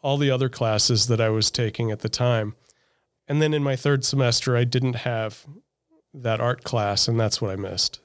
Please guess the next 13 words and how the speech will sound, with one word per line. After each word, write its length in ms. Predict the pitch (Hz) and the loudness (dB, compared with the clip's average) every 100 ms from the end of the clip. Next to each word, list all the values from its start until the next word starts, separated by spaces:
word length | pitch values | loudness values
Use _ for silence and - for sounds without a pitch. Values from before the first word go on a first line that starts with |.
| _ _ _ _ _ _ | _ _ _ _ _ _
So 540 | - - 113 107 107 _ _ _ _ _ _ | 0 2 4 2 -4 _ _ _ _ _ _
as 180 | 143 143 | 0 2
I 100 | 131 | 2
was 180 | 123 | 2
making 320 | 135 131 135 123 | 2 0 2 0
up 120 | 117 | 2
my 140 | 110 | 2
mind 400 | 110 113 113 107 | 2 2 2 2
about 400 | 107 110 107 - | 0 0 -2 -4
what 260 | 147 131 120 | -2 0 0
to 140 | 117 | 0
actually 320 | 120 - 117 104 | -2 -2 -6 -4
pursue 680 | 113 110 - 160 135 120 | -4 -2 2 4 4 2